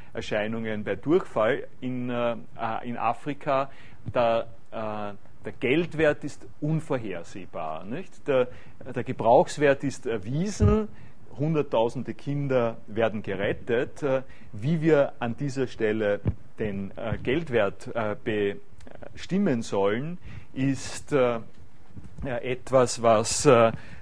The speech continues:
äh, den Theoretikern durchaus Probleme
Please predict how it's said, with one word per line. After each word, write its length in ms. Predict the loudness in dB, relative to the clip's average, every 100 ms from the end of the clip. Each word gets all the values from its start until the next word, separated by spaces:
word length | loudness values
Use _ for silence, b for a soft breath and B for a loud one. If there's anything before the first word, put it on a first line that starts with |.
| -6
äh, 160 | -2 0
den 320 | 2 2 2
Theoretikern 800 | 2 2 4 2 0 0 0 2
durchaus 640 | 2 0 2 0 0 -4 -8 -8
Probleme 640 | -8 -4 -2 -2 -2 -2